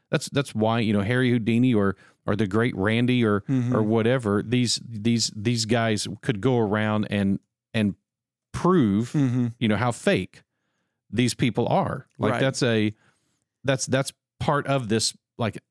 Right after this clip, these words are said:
Speaker 1: deal for them is this is a con for her.
Speaker 2: Mm-hmm.
Speaker 1: She's made her money her whole life. If anyone had come and checked her, it never would have worked. But she seems to understand not only that it works,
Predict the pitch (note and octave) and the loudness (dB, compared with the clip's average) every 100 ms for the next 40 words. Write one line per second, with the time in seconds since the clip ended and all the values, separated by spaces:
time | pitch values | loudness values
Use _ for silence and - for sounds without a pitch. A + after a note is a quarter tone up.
0 | - A2 A#2 G3+ F#3 A2+ B2 F#2 G#2+ G#2 | -10 -2 2 4 4 2 -2 0 0 2
1 | A2+ G2 B2+ C#3 - F3+ F3 - G3+ B3+ | 0 -2 -2 0 2 0 0 0 0 0
2 | G#2 G2+ A2+ - B2+ A#2+ B2 B2 B2 C3+ | 0 0 0 0 0 2 0 2 2 2
3 | C3 A#2+ B2 C3+ A#2+ A#2 D#3 G3+ G#2+ G#2+ | 2 2 2 2 2 2 2 2 2 0
4 | A#2+ _ - _ _ _ - A#2 F3+ G3 | -4 _ -20 _ _ _ -2 2 4 4
5 | F3 C#3+ D3 C3 G#2+ C3+ A2 A#2 G2+ C3+ | 2 2 0 0 0 -2 -2 -2 0 0
6 | D#3 A#2+ G#2+ G2 G#2 - _ _ _ - | 2 2 2 2 0 -2 _ _ _ -4
7 | D3 - A#3+ C4 G3 - D#3 C#3+ E3+ B2+ | 0 2 2 2 0 2 2 2 2 2
8 | B2 C#3 A#2+ C3+ G#3+ G3+ A#2+ D3+ C3+ A2+ | 0 0 2 2 4 2 2 0 2 0
9 | A#2+ G#3+ G3+ C#3 - | 2 2 2 0 -6